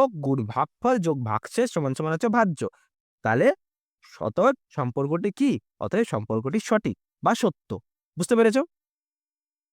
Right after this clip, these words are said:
আচ্ছা, নেক্সট প্রশ্ন কি বলেছে দেখো, নেক্সট প্রশ্ন বলেছে এক ব্যক্তি ছ হাজার, ষাট হাজার টাকা ছিল, এক ব্যক্তি ষাট হাজার, তিনি তার মধ্যে আড়াই হাজার টাকা স্ত্রীকে দিয়েছেন এবং দশ হাজার পাঁচশো টাকা পুত্রকে দিয়েছেন। বাকি টাকা তিনি দান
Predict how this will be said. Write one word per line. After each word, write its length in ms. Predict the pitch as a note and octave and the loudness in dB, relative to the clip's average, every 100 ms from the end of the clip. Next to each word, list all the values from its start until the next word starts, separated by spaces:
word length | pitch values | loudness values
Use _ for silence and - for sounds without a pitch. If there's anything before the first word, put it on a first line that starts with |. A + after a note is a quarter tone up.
| _ _ - | _ _ -4
আচ্ছা, 220 | D#3 G2+ - _ _ G3+ | -2 -4 -10 _ _ -2
নেক্সট 180 | C4 | 0
প্রশ্ন 180 | C#4+ A#3+ G#3+ | 2 0 0
কি 100 | G3 | 2
বলেছে 260 | D3+ B2 | 2 2
দেখো, 220 | A2 G#2+ B3 - _ - | 0 0 -2 -4 _ -2
নেক্সট 200 | A#3 - | 0 0
প্রশ্ন 180 | G3+ F3 | -2 0
বলেছে 260 | B2 A2 G3 | 0 0 0
এক 180 | B2+ E3+ G#3 | 2 2 2
ব্যক্তি 320 | F3+ - D3+ F#3 | -2 -2 -8 -8
ছ 60 | - | -4
হাজার, 280 | A#2+ C3 G3+ - _ _ | -2 2 0 -2 _ _
ষাট 340 | - F3 F3+ B3 | -6 2 2 2
হাজার 200 | F3 D#3 - | 0 0 0
টাকা 160 | E3 | -2
ছিল, 180 | E3 A#2+ A2+ | -2 0 0
এক 140 | C#3+ | 0
ব্যক্তি 240 | D3 B2+ G#3 | -2 -4 -4
ষাট 160 | F#3+ C#3+ | -2 -2
হাজার, 140 | G2+ - - _ | -2 -6 -18 _
তিনি 120 | F#3 F#3 | -2 2
তার 180 | E3+ | 2
মধ্যে 220 | F3 F#3 F#3 | 2 4 4
আড়াই 340 | A#2+ A#2 D3+ | 4 4 2
হাজার 200 | F3 F3+ - | 2 0 -2
টাকা 180 | G3 F#3+ | 0 0
স্ত্রীকে 420 | - - E3+ E3+ | -2 -4 -2 0
দিয়েছেন 280 | F#3 G3 A#3+ G#3 | 0 0 0 0
এবং 140 | F#3+ D3 | 0 2
দশ 180 | C3 - | 0 0
হাজার 180 | G#3 A3 - _ _ | 0 -2 -2 _ _
পাঁচশো 280 | D#3 - G#3 | -4 -2 -2
টাকা 180 | G3+ A3 | 0 0
পুত্রকে 420 | - G#3+ G#3 D#3 | -2 -2 0 2
দিয়েছেন। 280 | C3 G#2+ G2+ G2 _ _ | 0 -2 -6 -8 _ _
বাকি 280 | B2 C3+ A#3+ | 0 0 2
টাকা 220 | G3+ D#3+ G#3 | 0 0 0
তিনি 180 | G#3+ A3 | 2 4
দান 180 | F3+ | 4